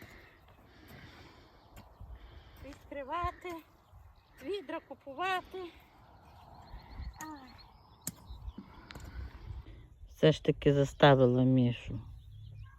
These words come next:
сапати, пожалів мене. Ну, але там же, де він сапає, там вже не збирано, там же я мушу позбирати.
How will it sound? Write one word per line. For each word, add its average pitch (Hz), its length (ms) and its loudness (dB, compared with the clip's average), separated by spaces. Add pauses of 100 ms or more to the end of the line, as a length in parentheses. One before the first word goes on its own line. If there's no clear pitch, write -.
(220)
сапати, - 640 4
пожалів 131 600 2
мене. 160 300 0 (1000)
Ну, 196 420 0
але 208 180 0
там - 260 0
же, 190 120 -4
де 185 140 0
він 190 180 2
сапає, - 440 -4
там 78 260 -4
вже 76 140 -2
не - 160 2
збирано, 147 760 -2
там 69 200 -4
же - 120 -6
я 147 180 -4
мушу - 360 -6
позбирати. - 720 -12